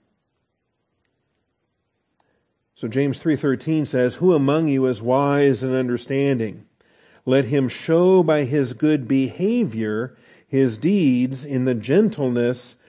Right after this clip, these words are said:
of wisdom." Now that's the prautes of wisdom.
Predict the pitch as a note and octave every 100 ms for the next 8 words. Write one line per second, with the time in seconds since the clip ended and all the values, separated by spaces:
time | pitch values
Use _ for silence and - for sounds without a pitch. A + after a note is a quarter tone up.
0 | _ _ C3 A#2+ D3 G3+ F3 A#2 A#2 A#2+
1 | F#3 G3 D3 - C3 D#3 A3 A#2+ G#2 -
2 | B2 G#2 A2 G#2 - G2+